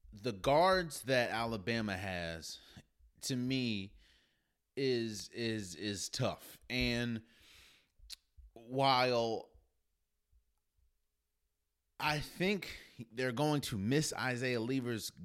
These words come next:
drastically in this game, I don't think that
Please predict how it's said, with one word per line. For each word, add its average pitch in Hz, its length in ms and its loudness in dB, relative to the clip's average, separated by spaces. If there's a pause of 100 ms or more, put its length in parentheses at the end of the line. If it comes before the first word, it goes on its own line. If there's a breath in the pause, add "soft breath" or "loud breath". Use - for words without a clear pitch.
drastically 165 760 4
in 185 80 2
this 180 140 0
game, 175 320 -2 (400 loud breath)
I 131 140 4
don't 127 440 2
think 123 480 -4
that 101 360 -2